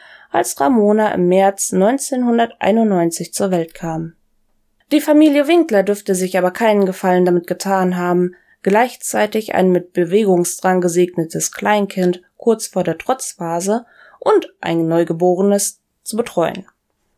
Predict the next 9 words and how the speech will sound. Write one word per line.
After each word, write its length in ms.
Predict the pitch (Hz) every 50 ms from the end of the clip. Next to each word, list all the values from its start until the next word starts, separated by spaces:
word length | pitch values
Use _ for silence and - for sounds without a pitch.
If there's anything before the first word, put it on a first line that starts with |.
| _ _ -
Aber 400 | 269 285 285 285 247 240 220 190
auch 140 | 202 196 -
hier 420 | - - 185 185 175 170 170 160
waren 280 | 175 180 185 180 190 180
es 180 | 185 185 -
tagsüber 640 | - - 214 233 233 226 - - - 202 190 185 -
immerhin 540 | - 190 196 185 185 185 180 180 180 180 180 _ _ _ _
zwei 600 | - - - - - - 262 220 190 180 175 185 - _ _
Betreuungspersonen. 1120 | - - - - - 262 226 196 185 185 - - 180 170 170 165 160 160 165 160 160 165